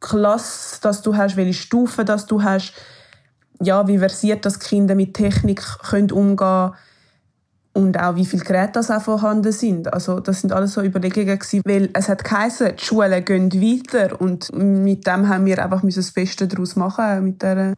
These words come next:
Anweisung. Und ich habe das Gefühl, wir als Schule sind jetzt auf einem guten Weg, dass das funktioniert. Wir haben jetzt mal die ersten Aufträge können losschicken und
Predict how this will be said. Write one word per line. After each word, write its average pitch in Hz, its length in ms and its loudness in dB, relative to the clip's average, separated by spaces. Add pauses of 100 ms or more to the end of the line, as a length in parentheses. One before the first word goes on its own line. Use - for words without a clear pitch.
Anweisung. 196 560 0
Und 180 400 -2
ich 190 180 -2
habe 196 140 2
das 190 160 -2
Gefühl, 208 360 0
wir 202 140 2
als 202 220 0
Schule 196 320 0
sind 196 600 -4
jetzt - 440 -6 (260)
auf 190 220 -2
einem 185 340 0
guten 190 340 0
Weg, 208 280 -2
dass 220 180 -4
das - 300 -6
funktioniert. 208 760 -2
Wir 208 120 0
haben 196 100 2
jetzt - 340 -6 (600)
mal 190 160 0
die 196 180 0
ersten 196 280 -2
Aufträge 214 440 -2
können 190 380 0
losschicken 214 800 0
und 190 340 0